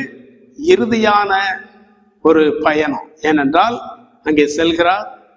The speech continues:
காட்டிக் கொடுக்கப்படுகிறார், கைது செய்யப்படுகிறார், சிலுவிலே அறையப்படுகிறார், மரிக்கிறார், உயிரோடு கூட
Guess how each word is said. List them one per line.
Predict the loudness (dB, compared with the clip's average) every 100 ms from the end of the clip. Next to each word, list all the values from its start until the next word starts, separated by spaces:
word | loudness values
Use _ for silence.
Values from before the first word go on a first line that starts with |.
| -4
காட்டிக் | -2 0 -2
கொடுக்கப்படுகிறார், | -2 -2 -2 0 0 2 0 -4 -10 -20 _ _ _ _ _ _ _ _ -2
கைது | 0 0
செய்யப்படுகிறார், | -2 -2 -2 -2 -2 0 0 0 -4 -10 -10
சிலுவிலே | -2 0 2 0 -2 -4 -4
அறையப்படுகிறார், | -2 0 0 -2 -4 0 0 2 0 -4 -12 -20 _ -6 0
மரிக்கிறார், | 2 0 0 0 0 0 -8 -6
உயிரோடு | 0 2 2 2
கூட | 0